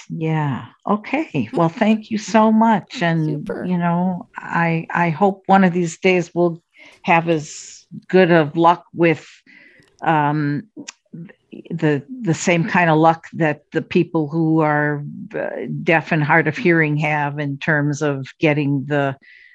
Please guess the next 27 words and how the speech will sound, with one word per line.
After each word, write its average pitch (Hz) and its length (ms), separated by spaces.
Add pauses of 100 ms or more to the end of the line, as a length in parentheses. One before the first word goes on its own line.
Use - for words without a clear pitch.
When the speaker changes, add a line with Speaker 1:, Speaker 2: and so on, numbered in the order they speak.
(200)
Speaker 1:
notoriety 151 1040
that 143 260
we 143 160
need 135 320
for - 180
this 143 280
kind 135 320
of 135 100
a, 127 100
Speaker 2:
Yeah. - 240
Speaker 1:
a 151 100
plan, 135 540
'cause 160 200
it's 185 260
really 170 260
Speaker 2:
We 147 80
Speaker 1:
good, 127 240
and 135 160
we 147 160
Speaker 2:
Oh, 151 60
Speaker 1:
have 151 200
to 147 80
Speaker 2:
yeah. 123 60
Speaker 1:
keep 156 220
advocating 135 720
for 139 200
that. 107 440